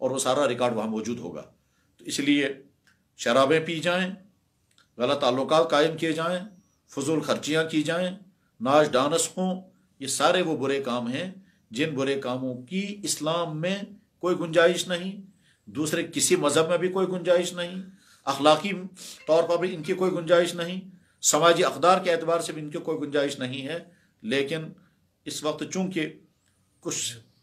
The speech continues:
तबकों का एजेंडा ही यही है कि ये चीज़ें फैल जानी चाहिए और जब ये चीज़ फैल जाएंगी उसके बाद फिर जहाँ ये बुराइयाँ फैलेंगी वहाँ के लोग,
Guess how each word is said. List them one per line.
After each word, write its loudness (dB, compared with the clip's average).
तबकों 2
का 2
एजेंडा 6
ही 8
यही -2
है -6
कि -12
ये -4
चीज़ें -2
फैल 6
जानी -2
चाहिए -8
और -6
जब -2
ये 2
चीज़ -4
फैल 4
जाएंगी 2
उसके -8
बाद -4
फिर -6
जहाँ 4
ये 0
बुराइयाँ 2
फैलेंगी -4
वहाँ -6
के -8
लोग, 0